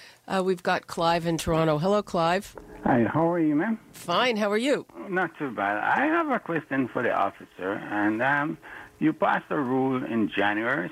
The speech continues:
Speaker 2: saying that people should not, um, go when the pedestrian is crossing from one side of the street to the other side. And I was at Jane and Wilson last week, and the police officer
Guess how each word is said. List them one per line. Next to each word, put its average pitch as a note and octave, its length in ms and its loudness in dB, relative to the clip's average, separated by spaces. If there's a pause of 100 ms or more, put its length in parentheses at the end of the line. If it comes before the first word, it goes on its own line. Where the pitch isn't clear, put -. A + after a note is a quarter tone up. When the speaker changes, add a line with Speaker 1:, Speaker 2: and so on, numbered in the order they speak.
Speaker 2:
saying B2+ 340 0
that A2+ 280 0
people A#2+ 420 -8 (140)
should A2+ 240 -4 (540)
not, A#2 380 2 (640)
um, G2+ 520 -2
go A#2+ 200 2
when A#2+ 680 0 (320)
the G#2 360 2 (180)
pedestrian B2+ 560 -2
is C3+ 120 0 (100)
crossing A#2+ 420 -2
from A2 280 2
one B2 300 0
side C3+ 220 0
of B2+ 120 -2
the B2+ 160 -2 (140)
street C#3+ 300 -2
to C3+ 100 -2
the C#3 140 0
other C#3 320 0
side. E3 240 0 (640)
And D#3+ 240 2
I G#3+ 200 2
was A3 260 0
at F3 240 0
Jane D3 260 2
and C#3 220 0
Wilson B2+ 420 -4
last A#2+ 340 0
week, B2+ 180 -2 (920)
and B2+ 180 2
the E3 60 2
police A3 400 -2
officer D#3+ 840 -2